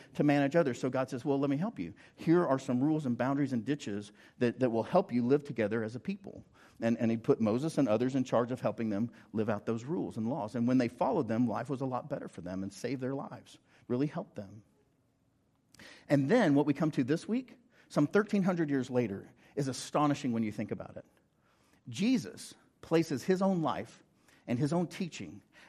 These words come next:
as the revelation of God's will in place of the Torah. Now, Torah is another word for law, which is Genesis, Exodus, Leviticus, Numbers, and Deuteronomy.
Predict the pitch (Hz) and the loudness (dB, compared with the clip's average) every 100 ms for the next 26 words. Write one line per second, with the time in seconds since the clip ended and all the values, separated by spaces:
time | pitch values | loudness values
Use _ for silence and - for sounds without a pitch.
0 | _ 123 117 110 104 185 233 196 185 175 | _ -2 -2 -4 0 2 4 2 2 2
1 | 156 - 104 107 113 117 120 113 104 - | 2 0 -4 -4 0 0 0 -2 -4 -6
2 | - _ - _ - 151 - - 214 139 | -18 _ -20 _ 2 2 2 0 0 0
3 | 104 - - _ _ _ - 107 104 113 | -6 -14 -18 _ _ _ -6 -4 -6 -8
4 | 87 - - _ _ _ _ _ - 104 | -10 -14 -20 _ _ _ _ _ -6 -2
5 | - 156 156 139 139 117 117 147 143 90 | 2 4 6 4 4 0 -2 0 0 -2
6 | - - 120 104 - 101 101 175 180 - | -10 -8 -6 -6 -6 -6 -4 -6 -8 -8
7 | - 104 123 180 - 95 90 107 180 185 | -8 -8 -8 -10 -10 -8 -6 -4 -6 -10
8 | - 101 104 135 117 104 110 123 131 87 | -8 -6 -4 -6 -6 -6 -4 -4 -4 -6